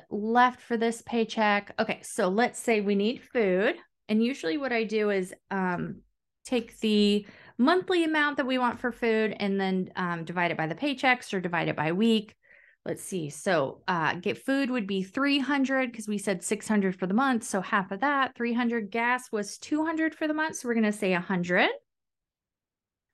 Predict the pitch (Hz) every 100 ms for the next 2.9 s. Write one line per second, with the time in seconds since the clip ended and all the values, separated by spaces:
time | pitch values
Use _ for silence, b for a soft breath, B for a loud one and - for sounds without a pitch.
0 | _ _ _ 226 240 240 233 220 233 226
1 | 226 220 196 202 208 - 185 202 233 233
2 | 202 185 175 220 302 - 202 202